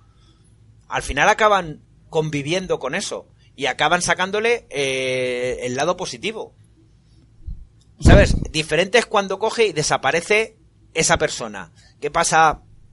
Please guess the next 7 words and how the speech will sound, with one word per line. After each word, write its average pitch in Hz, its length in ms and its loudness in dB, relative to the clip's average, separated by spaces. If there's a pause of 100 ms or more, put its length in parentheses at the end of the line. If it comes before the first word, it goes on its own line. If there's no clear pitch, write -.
(400)
en - 80 -14
cualquier 135 300 -4
dictadura? 135 640 -6
En 117 120 -18
cualquier 117 300 -8
dictadura, 151 560 0
enseguida 135 760 -4